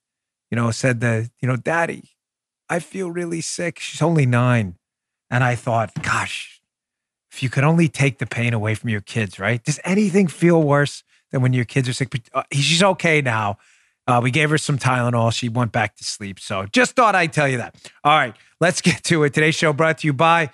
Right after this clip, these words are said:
speaking of Mother's Day, moms and great moms, my wife got up to take care of my daughter while I was, uh, getting a show ready. Mother's Day's right around the corner, everyone. My friends at Chamonix are making it a very special day for those amazing women in our lives.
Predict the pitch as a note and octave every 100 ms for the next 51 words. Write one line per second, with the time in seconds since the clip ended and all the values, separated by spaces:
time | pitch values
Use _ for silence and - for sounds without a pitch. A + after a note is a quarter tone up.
0 | _ - - G#3+ G#3 F#3 E3 D3+ F3 F#3
1 | F3 C#3+ F3 F#3+ G3+ E3+ D#3 E3 F#3+ E3+
2 | D3+ C#3+ D#3+ D#3 D#3+ E3+ C#3 C3 C3+ C3+
3 | - C3 C3 - _ _ - A#2+ C#3 A#2+
4 | C3+ C3 B2+ A#2+ A#2+ B2+ C3 C#3 C#3+ -
5 | _ _ - G#2+ A2 A#2 A2 A2+ A#2+ A2
6 | G#2 G#2+ C3 B2 A#2 - C#3+ C3+ A#2 A2+
7 | B2+ - - - _ F#3+ B3+ A3+ C4+ G#3
8 | B3 B3+ B3+ A#3+ A#3 B3+ A#3 A3 A3+ A#3
9 | A#3 G#3 F#3+ G#3 G3 E3+ - G3 F#3 F#3
10 | F#3 E3+ C#3+ D#3+ B2+ D#3 D3+ - D#3 -
11 | C3+ C#3+ C#3 C3+ C3+ B2 C3 C3 B2 B2+
12 | B2 A#2+ A#2 G#2+ G2+ F2